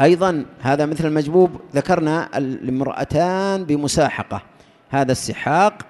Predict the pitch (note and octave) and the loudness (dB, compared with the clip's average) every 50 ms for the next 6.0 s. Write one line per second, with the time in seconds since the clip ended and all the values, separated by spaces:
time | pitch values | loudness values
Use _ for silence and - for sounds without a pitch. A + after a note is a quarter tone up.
0 | - - - C#3 - - E3+ E3 D#3 C3+ C3 D3+ D#3+ C#3+ C#3+ C#3 C#3+ C#3+ C#3 C3+ | -10 -4 -2 -2 0 2 2 2 2 2 2 2 2 2 2 0 0 0 0 2
1 | C#3 C#3+ C3 - B2+ B2+ - C3+ C3 B2+ G#2+ - - - - - _ _ _ _ | 2 0 0 -2 -4 -2 0 2 2 2 0 -2 -6 -14 -20 -20 _ _ _ _
2 | - A#2+ D3 E3+ E3+ C3+ C3 D3 C#3 C3+ C3 B2 A2 G2 A#2+ C3 D#3+ F#3 F#3 - | 4 6 6 6 6 4 0 0 2 2 0 -2 -2 2 4 4 4 4 4 0
3 | - - - - - C3 B2 - C#3 D3 D#3+ C3+ A#2+ B2 A#2+ C3+ C#3+ C3+ A#2 A#2 | -8 -20 -10 -4 -2 -2 -2 0 -2 0 0 0 0 0 0 0 0 0 -2 -2
4 | A#2 C3 C3+ B2+ C3 B2+ B2 C#3 D3 E3 E3+ - - - - - - - B2 C3 | -2 -2 0 2 2 2 4 2 2 0 -2 -6 -12 -20 -20 -14 -4 -2 0 0
5 | B2 A2 G#2 - - - - - F#3 - - - - - - A#2 D3 F3+ G#3 A3+ | 0 -2 -4 -6 -6 -8 -8 -8 -8 -6 -8 -10 -10 -6 -4 0 2 2 2 2